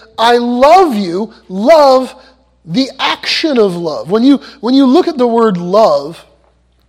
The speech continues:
or as it's often interpreted in the King James Version, charity, the way that it's used in the New Testament really gives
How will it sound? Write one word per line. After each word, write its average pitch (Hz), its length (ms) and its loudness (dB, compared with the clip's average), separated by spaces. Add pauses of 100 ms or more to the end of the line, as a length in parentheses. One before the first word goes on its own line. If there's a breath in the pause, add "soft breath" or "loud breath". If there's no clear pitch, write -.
(340)
or 202 140 -2
as 190 120 -4
it's 185 100 -16
often 220 420 -2
interpreted 175 600 -10
in 170 140 -10
the 160 120 -12 (380 soft breath)
King 190 240 -8
James 170 300 -6
Version, 170 600 -8
charity, 175 720 -8 (1400 soft breath)
the 202 160 0
way 302 280 0
that 285 120 -2
it's 208 220 -8
used 247 380 -4
in 190 100 -8
the 196 80 -6
New 233 180 -4
Testament 202 600 -10
really 220 420 -6
gives 190 320 -10